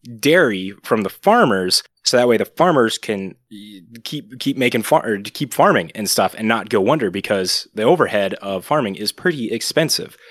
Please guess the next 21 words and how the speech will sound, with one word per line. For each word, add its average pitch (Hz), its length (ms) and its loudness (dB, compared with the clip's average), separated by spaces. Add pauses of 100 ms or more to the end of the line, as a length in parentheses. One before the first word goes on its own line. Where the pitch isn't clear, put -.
(240)
I - 60 -4
don't 113 120 2
got 107 140 2
any 101 200 0
numbers 143 560 0 (120)
on 143 440 -2
that, 135 680 0
like, 98 200 -6
what 117 100 2
it 98 60 -2
costs, 147 280 0
but - 280 -4 (300)
I, - 260 -14
I, - 80 -14 (100)
I - 100 -16
know 175 180 -10
it's 156 120 -10
expensive 139 520 -6
to, 87 280 -4
to - 120 -12
keep - 220 -8